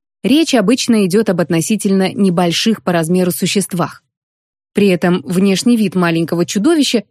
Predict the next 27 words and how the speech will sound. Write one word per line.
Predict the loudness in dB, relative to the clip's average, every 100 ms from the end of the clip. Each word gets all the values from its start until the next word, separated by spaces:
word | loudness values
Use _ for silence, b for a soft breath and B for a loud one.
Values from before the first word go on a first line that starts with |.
| -4
зависит | 0 2 2 0 0
только | 0 0 0
от | -2
буйства | 0 -2 0 -4
фантазии | 0 0 0 0 0
верующего. | 0 0 0 -2 -4 -8 -12 _ _
Это | -2 0
могут | 0 0 0
быть | 0 -2 -2
и | -4
циклопы, | -2 -2 0 0 0 -4 -6 _
известные | -2 0 0 2 0
в |
мифологии | 0 0 2 2 0 -2
всего | -2 0 2
мира, | 2 2 -2 -4 _
и | -6
существа | -2 0 -2 -2 0 0
с |
глазами | 0 2 2 2
на | 0 0
ногах, | -2 0 -2 -4 _
и | -6
полулюди, | 0 2 2 2 2 0
полузвери | 0 0 0 -2 0 2 0
наподобие | 0 0 0 0 0
средневековых | -2 0 0 0 0 0 0